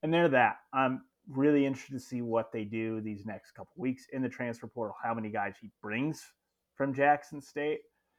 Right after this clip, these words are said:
um, and also to see if, ho-, ho-, what the ceiling is like for Colorado with a guy like Dion recruiting, because I think that is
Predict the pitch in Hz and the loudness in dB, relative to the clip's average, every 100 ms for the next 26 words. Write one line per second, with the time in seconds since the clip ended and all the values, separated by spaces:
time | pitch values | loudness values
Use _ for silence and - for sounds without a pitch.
0 | _ - 113 117 117 117 117 131 131 147 | _ -4 0 0 -2 -4 -6 -6 -4 -6
1 | 165 165 156 165 165 - _ _ _ _ | -10 -10 -4 -4 -4 -8 _ _ _ _
2 | - 143 127 - 135 151 - - 147 139 | -12 -4 -4 -4 -8 -8 -8 -12 2 8
3 | 175 170 147 - 170 170 160 143 117 123 | 8 8 -4 0 2 2 2 2 2 2
4 | 117 - 127 127 123 113 110 104 98 98 | 0 -2 -2 6 6 8 6 4 2 -4
5 | - 110 107 98 95 92 - 120 104 98 | -8 -4 -2 -2 -2 -8 -10 -12 -8 -8
6 | 92 98 - - 92 90 _ _ _ - | -8 -12 -14 -14 -14 -16 _ _ _ -8
7 | - - 123 123 117 107 107 101 - | -6 -4 -6 -4 2 2 2 -6 -14